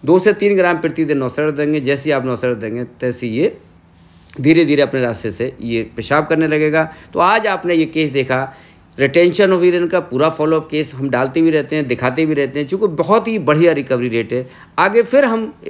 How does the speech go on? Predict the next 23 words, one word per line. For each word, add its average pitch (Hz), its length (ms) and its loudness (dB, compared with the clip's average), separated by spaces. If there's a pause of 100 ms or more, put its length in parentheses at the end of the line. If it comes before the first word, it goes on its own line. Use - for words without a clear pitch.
(140)
आपके 156 280 0
सामने 156 440 2
इसका - 260 -4
वीडियो 147 280 2
लेके 151 220 0
आएंगे, 143 240 0
जब 135 140 -2
इसका 127 200 -4
फॉलो 120 240 -2
ही 160 60 2
निकालेंगे। 151 520 -2 (360)
हमारा 196 560 2
उद्देश्य 226 440 2
है 220 80 0
कि 220 120 -4
आपको 180 300 -2
फॉलो 170 300 -2
अप 170 160 -6
केस 156 240 -4
भी 165 100 -4
साथ 139 340 -2
में 143 120 -2
दिखाएं। 98 340 -6